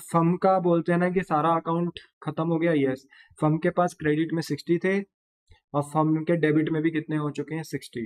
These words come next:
फिफ्टी फ़ोर थाउजेंड का आईओसी interest on capital दे चुके हैं, सिक्स थाउजेंड का profit दे चुके हैं। तो फर्म का तो देखो both side tally होगा।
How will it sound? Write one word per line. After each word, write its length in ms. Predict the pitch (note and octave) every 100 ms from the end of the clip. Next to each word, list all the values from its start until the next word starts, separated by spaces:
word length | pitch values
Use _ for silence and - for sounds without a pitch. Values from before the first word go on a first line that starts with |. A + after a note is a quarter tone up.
| -
फिफ्टी 260 | D3 - D#3+
फ़ोर 180 | E3 E3
थाउजेंड 280 | D#3 D3+ D#3
का 80 | -
आईओसी 400 | C#3+ D3 D3+ E3
interest 280 | D3 D3+ D3+
on 60 | D#3
capital 360 | D3 C#3+ D3+ D#3
दे 80 | D#3
चुके 220 | D#3+ E3
हैं, 140 | E3 - - _ -
सिक्स 240 | F#3 F#3 -
थाउजेंड 320 | C#3+ C#3+ C#3+
का 60 | D#3
profit 320 | C#3 B2 C3+
दे 120 | C3 A#2
चुके 220 | - -
हैं। 80 | - _ _ _ _ _ _ -
तो 80 |
फर्म 260 | C#3+ E3 E3
का 120 | F3
तो 100 | F#3
देखो 260 | F3 E3+ F#3+
both 180 | D3+ E3
side 240 | E3 F3 E3+
tally 220 | D3 C#3+ D3
होगा। 280 | B2+ A2+